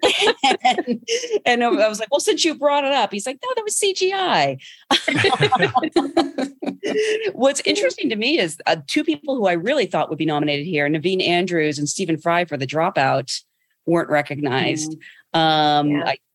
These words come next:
Speaker 1: that pow-, but I'm so happy to see Will Poulter was, because he was fantastic. This, this category is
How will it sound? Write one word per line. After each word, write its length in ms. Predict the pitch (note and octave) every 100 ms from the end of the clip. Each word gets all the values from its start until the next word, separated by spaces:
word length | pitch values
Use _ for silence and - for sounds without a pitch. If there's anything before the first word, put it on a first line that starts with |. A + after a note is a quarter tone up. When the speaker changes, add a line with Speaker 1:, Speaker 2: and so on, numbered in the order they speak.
| _
Speaker 1:
that 180 | F#3 F3 _
pow-, 240 | - F#3+ G3
but 100 | G#3+
I'm 80 | A#3
so 120 | E4
happy 140 | C#4
to 60 | B3+
see 140 | -
Will 240 | A#3+ G#3+ G#3+
Poulter 360 | A#3 G#3 G#3
was, 420 | F3+ E3 C3 A2 -
because 580 | D3 D3 C#3+ C3+ - -
he 180 | G3+ F#3+
was 140 | D#3+
fantastic. 500 | D3+ C3+ C#3 B2+ B2
This, 220 | A3+ - - - -
this 180 | B3 B3+
category 600 | - C#4+ F3 D#3+ D3+ C#3+
is 460 | C#3+ C#3 C3+ C3 -